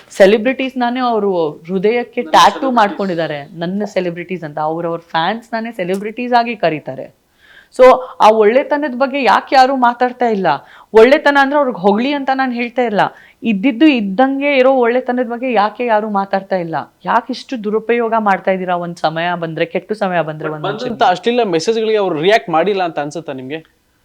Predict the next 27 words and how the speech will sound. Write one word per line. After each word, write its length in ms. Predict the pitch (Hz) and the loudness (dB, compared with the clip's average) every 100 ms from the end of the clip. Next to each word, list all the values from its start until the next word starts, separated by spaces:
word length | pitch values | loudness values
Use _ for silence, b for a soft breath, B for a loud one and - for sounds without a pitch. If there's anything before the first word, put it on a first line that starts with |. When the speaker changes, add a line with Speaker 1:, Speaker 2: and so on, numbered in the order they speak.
| - | -6
Speaker 2:
ಈಗ 140 | 165 | -2
ಪವಿತ್ರ 400 | 180 185 180 185 | -2 0 -2 -2
ಗೌಡ 180 | 165 170 | -2 0
ಅವರಿಗೆ 240 | 170 156 165 | 0 0 0
ಒಂದು 300 | 165 165 160 | -2 -2 -2
ಅಶ್ಲೀಲ 200 | 233 269 | 2 2
Speaker 1:
ಏನೋ 180 | 294 | 4
ಒಂದ್ 100 | 339 | 2
Speaker 2:
ಮೆಸೇಜ್ 240 | 359 311 294 | 2 2 0
ಬಂತು, 100 | 240 | -2
Speaker 1:
ನಡೆದಿದೆ 260 | 233 240 | 0 0
Speaker 2:
ಅಲ್ಲಿಂದ 300 | 247 202 170 | 2 2 0
ಒಂದು 120 | 175 165 | 0 0
Speaker 1:
ಇವ್ರೆ. 140 | 151 | 0
Speaker 2:
ರಿಯಾಕ್ಟ್ 300 | 175 190 190 | 2 0 -2
ಮಾಡಿದ್ರು. 540 | 170 160 151 151 156 | -4 -2 -2 -4 -4
Speaker 1:
ಏನು? 220 | 190 214 220 | -6 -4 2
Speaker 2:
So 60 | |
ಅಲ್ಲಿ 140 | 196 208 | 4 6
ಅವ್ರು, 260 | 190 214 | 6 4
ಅವ್ರಿಗೆ 340 | 175 196 190 175 | 2 2 0 0
ಹೇಳಿದ್ರು, 360 | 180 160 170 | -2 -2 0
ಅವ್ರು 220 | 170 175 | 0 2
ಅಲ್ಲಿಂದ 260 | 160 170 185 | 0 -2 0
ಎತ್ 280 | 175 160 - | -2 -2 -6
ಕರ್ಕೊಂಡ್ 340 | 165 170 170 | -6 -4 -6
ಬಂದ್ರು. 420 | 160 156 151 147 | -6 -4 -6 -6